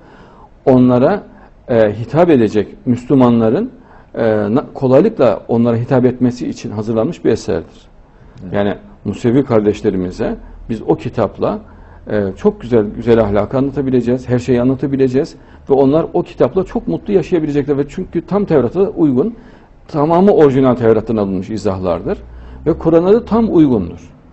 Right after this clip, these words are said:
Speaker 1: Güzel ahlak, namaz, sevgi, şefkat, merhamet, e, helale harama titizlik, her yönden Kur'an'a tam uygundur.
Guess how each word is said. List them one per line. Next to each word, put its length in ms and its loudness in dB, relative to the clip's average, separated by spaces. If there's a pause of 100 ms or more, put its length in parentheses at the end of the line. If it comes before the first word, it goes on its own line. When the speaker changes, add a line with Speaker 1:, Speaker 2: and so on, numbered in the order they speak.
(500)
Speaker 1:
Güzel 340 4
ahlak, 540 0
namaz, 540 2 (160)
sevgi, 600 2
şefkat, 580 -2
merhamet, 520 0 (920)
e, 120 -4
helale 280 6
harama 440 2
titizlik, 540 -2 (500)
her 200 4
yönden 340 2
Kur'an'a 380 0
tam 300 -4
uygundur. 480 0